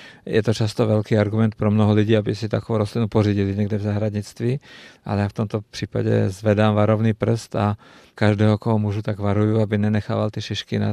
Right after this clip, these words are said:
těch mladých rostlinách, protože ta výroba, v uvozovkách výroba nebo produkce šišek, produkce plodu, je nesmírně energeticky náročná pro tu rostlinu a velmi vyčerpává. A když se to neudělá, třeba metrová jedle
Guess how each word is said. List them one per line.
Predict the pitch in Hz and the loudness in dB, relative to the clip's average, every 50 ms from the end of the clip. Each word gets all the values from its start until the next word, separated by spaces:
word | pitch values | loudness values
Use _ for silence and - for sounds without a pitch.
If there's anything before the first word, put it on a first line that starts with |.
| - _ _ | -4 _ _
těch | - - 104 | -4 -2 0
mladých | 104 104 101 107 107 104 | 2 2 2 2 0 0
rostlinách, | 107 101 - - 113 107 101 98 107 107 | 0 -2 -4 -2 -2 0 0 0 -2 -4
protože | - - 110 104 - - 101 101 104 110 104 - - - - - - - - - _ | -6 -8 -10 -8 -6 -4 -4 -2 -2 -2 -2 -4 -8 -16 -20 -20 -20 -20 -20 -16 _
ta | - 104 | -4 -2
výroba, | 95 90 117 156 151 135 98 98 95 98 - - | 2 4 4 6 6 4 2 2 -2 -2 -2 -2
v | 110 | 2
uvozovkách | 110 110 107 98 104 90 - - - 110 101 | 2 2 4 2 0 -2 -4 -8 -6 -6 -2
výroba | 101 107 110 110 104 101 104 | 0 0 0 0 0 0 -2
nebo | 98 98 101 104 | -2 -2 -4 -6
produkce | - - 107 110 107 110 - - - 107 | -4 -2 -2 0 0 0 -4 -4 -6 -6
šišek, | - - 101 - - 117 123 - | -6 -6 -6 -2 0 -2 -2 -2
produkce | _ - 107 104 104 98 - - | _ -8 -4 -4 -4 -4 -4 -8
plodu, | 98 - - 107 98 98 101 95 - - - - - - - - _ - - | -8 -4 -2 -2 0 0 -2 -2 -4 -12 -20 -20 -20 -20 -20 -20 _ -14 -8
je | - 131 107 101 | -2 0 0 2
nesmírně | 101 101 101 - 127 113 107 110 110 104 - | 2 0 0 0 0 0 2 2 0 0 -2
energeticky | - 110 104 104 101 - 110 101 104 101 - - | -2 0 -2 0 0 -2 -4 -4 -6 -8 -6 -4
náročná | - 117 107 104 104 101 - - 113 113 117 | -2 0 0 0 -2 -2 -4 -4 -4 -4 -4
pro | - 120 117 | -4 -6 -8
tu | - - | -6 -4
rostlinu | 113 113 107 - - 123 117 113 113 123 143 - - - - - - - _ - | -4 -4 -4 -4 -4 -2 0 0 0 0 -2 -4 -8 -20 -20 -20 -20 -20 _ -10
a | - 104 | -4 0
velmi | 107 113 117 117 117 113 | 2 2 4 4 2 2
vyčerpává. | 107 104 - 113 107 104 - - 107 98 98 98 101 107 - - _ - - | 2 0 0 -2 -4 -4 -2 -2 0 0 0 -2 -2 -4 -6 -10 _ -18 -14
A | - 117 | -10 -8
když | 104 101 98 107 117 107 | -8 -8 -6 -6 -6 -4
se | - 139 | -2 -2
to | 110 117 107 | -2 0 0
neudělá, | 104 110 120 123 123 120 113 107 101 | 0 0 0 0 0 2 2 2 0
třeba | 98 - - 110 110 | 0 -4 -6 -6 -4
metrová | 104 104 107 - 117 117 110 107 107 | -2 -2 -2 0 0 0 2 2 2
jedle | 104 107 113 120 117 107 | 2 2 2 2 2 0